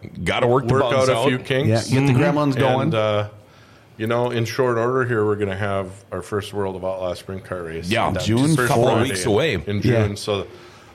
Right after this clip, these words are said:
Speaker 2: that's really exciting. I need a race fix. I think
Speaker 1: Yeah.
Speaker 2: hopefully the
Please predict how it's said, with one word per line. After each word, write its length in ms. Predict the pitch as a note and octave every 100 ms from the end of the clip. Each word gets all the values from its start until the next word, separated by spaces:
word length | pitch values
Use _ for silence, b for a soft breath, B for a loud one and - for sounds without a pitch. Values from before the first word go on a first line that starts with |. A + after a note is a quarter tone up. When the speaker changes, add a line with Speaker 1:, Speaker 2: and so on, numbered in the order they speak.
| -
Speaker 2:
that's 240 | B2 C3
really 220 | D3 C#3+ C3+
exciting. 680 | C#3 C3 B2 B2 B2 B2 A#2+ - - -
I 160 | G#2
need 200 | B2 B2+
a 80 | B2
race 280 | B2 A#2+ A#2
fix. 520 | - A#2 A#2 - - -
I 60 | F2
think 200 | G#2+ G2+ -
Speaker 1:
Yeah. 120 | - F#2+
Speaker 2:
hopefully 400 | A#2+ - A#2+ A#2
the 280 | G#2+ G2